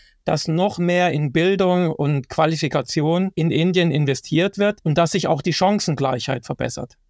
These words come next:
Vielleicht nochmal hier an der Stelle ein Beispiel. In China geht mittlerweile jede zweite Frau zur Arbeit. Also die Erwerbsquote von Frauen, die ist relativ hoch.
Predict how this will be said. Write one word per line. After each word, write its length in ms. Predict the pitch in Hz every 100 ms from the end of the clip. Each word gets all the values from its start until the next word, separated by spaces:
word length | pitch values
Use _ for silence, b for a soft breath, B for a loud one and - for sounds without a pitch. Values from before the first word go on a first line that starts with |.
| _
Vielleicht 260 | - 127 165
nochmal 200 | 160 147
hier 300 | 175 165 -
an 140 | 156 143
der 120 | 156
Stelle 320 | - 160 160
ein 220 | 143 143
Beispiel. 760 | 120 131 180 - 220 208 202 -
In 160 | 156 143
China 360 | 185 196 196
geht 460 | 160 165 165 - -
mittlerweile 840 | 151 165 175 156 156 160 156 160 -
jede 340 | 147 160 170 -
zweite 460 | - 131 185 208
Frau 480 | 160 170 170 180 170
zur 280 | - 151 -
Arbeit. 540 | 131 156 190 202 226
Also 200 | 139 123
die 100 | 147
Erwerbsquote 880 | 127 139 151 165 - 175 175 175 175
von 180 | 151 139
Frauen, 460 | - 131 151 185 170
die 100 | 147
ist 140 | 127
relativ 480 | 131 165 160 135 -
hoch. 320 | 127 175